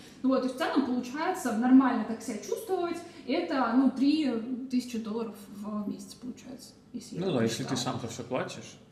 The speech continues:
Speaker 1: Да.
Speaker 2: включая жилье,
Speaker 1: Да,
Speaker 2: то
Speaker 1: да, да.
Speaker 2: да,
Speaker 1: То
Speaker 2: три.
Speaker 1: вот так вот получается. То есть если еще там параллельно, естественно, ну вот именно на жилье, чтобы как бы, ну я не, не хочу сказать, типа, сводить концы с концами, ну короче, вы понимаете, да, то есть чтобы, если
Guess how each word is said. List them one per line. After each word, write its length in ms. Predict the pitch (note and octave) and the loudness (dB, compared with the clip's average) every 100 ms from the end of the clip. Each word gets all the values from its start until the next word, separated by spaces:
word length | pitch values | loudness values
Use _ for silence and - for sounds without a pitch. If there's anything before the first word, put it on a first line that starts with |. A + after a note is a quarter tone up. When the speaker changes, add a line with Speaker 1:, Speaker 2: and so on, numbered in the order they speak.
| - | -4
Speaker 1:
Да. 160 | B3+ B3+ | 0 2
Speaker 2:
включая 340 | - B2 B2 | 2 0 0
жилье, 360 | A#2 A#2 A2+ C3 - - - | -2 -4 -4 -6 -10 -14 -4
Speaker 1:
Да, 240 | A3 G3+ | -2 0
Speaker 2:
то 80 | G3+ | 0
Speaker 1:
да, 60 | - | 0
да. 80 | F#3 | -2
Speaker 2:
да, 200 | - - - | -4 -8 -2
Speaker 1:
То 80 | C#4 | 2
Speaker 2:
три. 80 | |
Speaker 1:
вот 120 | C#4 A#3+ | 2 2
так 180 | B3 | 0
вот 120 | A#3+ - | -2 -4
получается. 480 | A3 A3 - - | -4 -4 -8 -12
То 60 | - | -10
есть 100 | G3+ | -4
если 240 | C4 C4 A#3 | -2 0 0
еще 300 | A#3+ B3+ A3+ | 0 -2 0
там 320 | G#3 G#3 G3+ | 0 -2 0
параллельно, 540 | A#3 A#3+ A#3+ A3+ F#3+ | 2 4 6 4 2
естественно, 420 | G3 - A3 A3 D4 | -6 -4 -4 2 6
ну 160 | A4+ | 6
вот 180 | A#3+ A#3+ | 6 4
именно 240 | F4 D4+ C4 | 8 10 10
на 120 | C4 | 10
жилье, 320 | C4+ A#3+ - | 8 8 6
чтобы 280 | - C4+ A3+ | 4 2 0
как 260 | A#3 A3+ | 0 2
бы, 200 | G#3+ B3 - - - | 4 4 2 -4 -2
ну 60 | D#4+ | 4
я 100 | F#4 | 6
не, 240 | D#4 C#4+ D4 | 6 6 6
не 80 | F#4+ | 4
хочу 140 | - | 2
сказать, 540 | G4+ C#4 C#4 C4 - - | 0 2 4 4 2 -2
типа, 160 | A#3+ B3 | -2 0
сводить 400 | C#4 C#4+ C4+ C4 | 2 4 4 4
концы 320 | C#4 C#4 - | 2 2 2
с 60 | |
концами, 420 | - C#4 C#4 B4+ - | 2 2 2 2 2
ну 120 | C4+ | 2
короче, 280 | D4+ C4+ - | 4 4 2
вы 80 | A#3 | 0
понимаете, 460 | A3+ C#4 A#3 G3+ G3 | 2 4 4 0 -4
да, 120 | A3+ | -2
то 60 | A#3 | -2
есть 220 | - A3 | -4 -6
чтобы, 220 | - G#3+ | -2 0
если 520 | A3 G3 A#3+ C4 A#3+ | 0 0 0 4 4